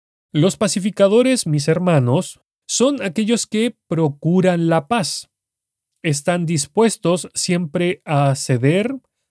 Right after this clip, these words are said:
a soportar y a perdonar en nombre de la paz. También a obrar para conciliar la paz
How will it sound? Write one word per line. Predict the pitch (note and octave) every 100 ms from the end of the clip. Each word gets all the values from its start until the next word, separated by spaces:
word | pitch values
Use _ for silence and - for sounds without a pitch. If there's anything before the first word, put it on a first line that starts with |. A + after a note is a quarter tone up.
| _
a | D#3 D3 D3
soportar | C#3 D#3 C#3+ D#3+ C#3+ - G#3+ E3+ E3+ - _ _ _ -
y | E3+ G3+
a | F#3 F#3
perdonar | G#3 F#3+ F#3+ F#3+ A#3 B3+ A#3
en | F#3+ F#3
nombre | F#3 F#3 F#3
de | F3+
la | F3+ F#3
paz. | A#3+ A3+ - - _ _ _ _ _ -
También | C#3 C3 D#3 G#3 D#3+ F3+ -
a | D#3
obrar | D#3+ D3+ G3+ A#3+
para | - G#3+ G3
conciliar | - F3 D3 D#3+ D3 F#3+ G#3+
la | G#3 G3
paz | D3+ D3 -